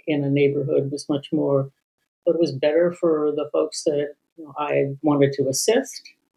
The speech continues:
You know, again, how many people can you keep from getting evicted? It's always a thumb in the dike situation because you're only one person and there are only, uh,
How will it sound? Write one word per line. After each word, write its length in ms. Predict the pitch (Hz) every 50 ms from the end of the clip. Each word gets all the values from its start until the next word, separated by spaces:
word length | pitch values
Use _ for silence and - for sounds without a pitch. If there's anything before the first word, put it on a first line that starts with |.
| _ _ -
You 100 | 160 151
know, 80 | 143
again, 440 | 143 139 156 156 156 170 175 170 175 _ _ _ _ _ -
how 80 | 160
many 280 | 156 156 143 143 139 139 -
people 260 | 160 165 - 151 -
can 200 | - 151 139 139
you 100 | 139 135
keep 280 | - - 165 165 - -
from 160 | 156 156 139
getting 260 | 147 143 143 139 135
evicted? 540 | 139 139 160 170 175 - - 202 196 196 196 - _ _ _ _ -
It's 180 | - - - - -
always 360 | 165 165 170 170 175 175 175
a 60 | -
thumb 260 | - - 151 147 143
in 80 | 139 139
the 80 | 139
dike 340 | 139 139 - 135 123 - - _ _ _ _
situation 920 | - - - 143 139 - 156 135 123 123 131 131 - 131 127 120 131 135 - _ _ _ _ _ -
because 460 | 143 147 147 139 131 131 127 127 - _ _ -
you're 140 | 160 156 156
only 180 | 156 160 160 151
one 260 | 151 147 143 139 139
person 600 | - 202 196 185 180 - 190 175 170 160 160 - _ _ _ _ _ _ _ _ _ _ _ _ _ -
and 160 | 151 143 143 143
there 80 | 143
are 40 | 147
only, 420 | 147 151 151 147 143 139 139 139
uh, 400 | 139 139 139 135 135 135 135 131